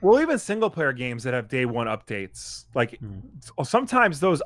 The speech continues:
Speaker 1: updates are patch, are critical patches that, like,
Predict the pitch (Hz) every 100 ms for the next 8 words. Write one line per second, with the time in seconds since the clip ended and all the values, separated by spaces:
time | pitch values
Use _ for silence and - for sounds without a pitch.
0 | 156 165 - 143 - - 127 120 - 151
1 | 151 160 127 120 - 175 131 117 147 135
2 | - 98 - 120 - 117 104 -